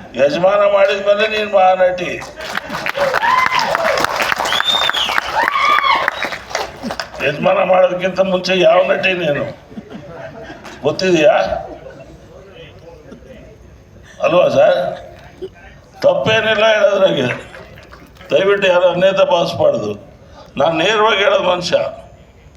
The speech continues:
ಈಗ ನಮ್ಮ ಶಶಿಕುಮಾರ್ ಬಗ್ಗೆ, ನಾನು ಶಶಿಕುಮಾರ್ ನಮ್ಮ ಬ್ರದರ್ ಇದ್ದಂಗೆ.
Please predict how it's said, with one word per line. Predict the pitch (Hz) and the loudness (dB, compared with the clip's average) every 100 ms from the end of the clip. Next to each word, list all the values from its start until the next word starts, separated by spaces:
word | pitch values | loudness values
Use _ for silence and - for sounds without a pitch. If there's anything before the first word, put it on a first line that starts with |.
| - - - - _ - - - - | -20 -20 -20 -20 _ -20 -20 -14 -6
ಈಗ | 151 | 0
ನಮ್ಮ | 143 139 | 2 2
ಶಶಿಕುಮಾರ್ | 131 160 160 208 214 | 0 -2 0 2 2
ಬಗ್ಗೆ, | 190 180 180 151 123 131 190 - - - - - - - - | 4 0 2 0 2 2 0 -8 -18 -20 -20 -20 -20 -20 -6
ನಾನು | 127 123 | -2 0
ಶಶಿಕುಮಾರ್ | 135 139 - 170 170 165 151 143 139 135 127 | 0 -2 -2 0 0 2 2 4 2 0 0
ನಮ್ಮ | 117 127 | -2 -2
ಬ್ರದರ್ | 120 127 151 | -2 0 0
ಇದ್ದಂಗೆ. | 156 143 139 139 110 107 - | -2 -2 -2 -2 -6 -8 -16